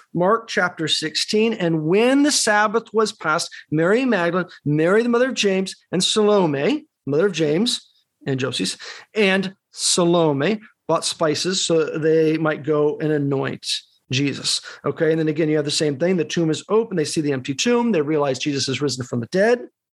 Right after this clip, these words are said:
And then you have in, this is in verse six.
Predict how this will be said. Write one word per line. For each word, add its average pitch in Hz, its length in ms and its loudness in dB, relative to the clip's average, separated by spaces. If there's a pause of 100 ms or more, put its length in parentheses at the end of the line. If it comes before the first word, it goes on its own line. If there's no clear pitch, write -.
(580)
And 160 80 -2
then 165 80 2
you 156 60 2
have 156 440 0
in, 175 500 0 (340)
this - 220 -4
is 143 200 0
in 143 180 0
verse 147 300 0
six. - 640 0